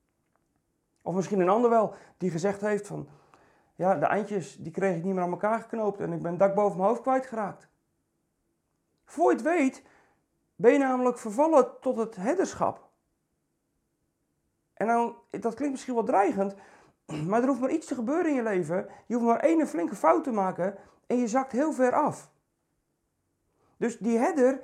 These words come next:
dat kan het beeld wel zijn van ons allemaal. Die herder, ja. Als je hoort dat hooggeplaatste mensen die hoge functies hebben gehad,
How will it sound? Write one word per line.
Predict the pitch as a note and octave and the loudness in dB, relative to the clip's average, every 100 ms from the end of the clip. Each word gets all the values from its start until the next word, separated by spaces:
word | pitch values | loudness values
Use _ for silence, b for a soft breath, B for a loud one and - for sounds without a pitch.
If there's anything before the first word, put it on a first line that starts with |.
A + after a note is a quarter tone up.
| B B | B B
dat | A3 | -4
kan | A3 C#4+ | 0 0
het | B3 | 0
beeld | G3 E4 D#4 | 0 0 0
wel | C4 | -4
zijn | G#3 A#3+ | -2 -4
van | A3+ A#3 | -2 -4
ons | A#3 | -2
allemaal. | A3+ B3 A3 D4 D#4 A2+ - _ _ _ _ _ _ _ _ _ _ _ _ _ _ _ _ _ _ _ _ _ _ | -2 -2 0 0 0 -2 -8 _ _ _ _ _ _ _ _ _ _ _ _ _ _ _ _ _ _ _ _ _ _
Die | G3 | -2
herder, | G#3+ F4 D4 D3+ - b b b | 2 2 2 0 -4 b b b
ja. | - A3+ G#3 - _ _ _ _ _ _ _ _ _ _ _ _ | -2 2 2 0 _ _ _ _ _ _ _ _ _ _ _ _
Als | _ A3+ | _ 2
je | A#3 | 4
hoort | A3+ D#4+ D4+ | 4 4 4
dat | A3+ A3 b b b b | 0 -2 b b b b
hooggeplaatste | _ C#3 C#4+ D#4 D4+ C#4+ D4 C#4+ A3+ | _ 4 6 6 0 4 4 4 -2
mensen | B3+ D#4 D4 | -2 -2 -4
die | F#3+ G#3 | -4 2
hoge | B3+ D#4 C#4+ | 2 2 -2
functies | - F4 C#4+ A#3+ | 0 0 0 -2
hebben | A#3+ G3 | -2 -2
gehad, | D#3 C3 - | -4 -4 -6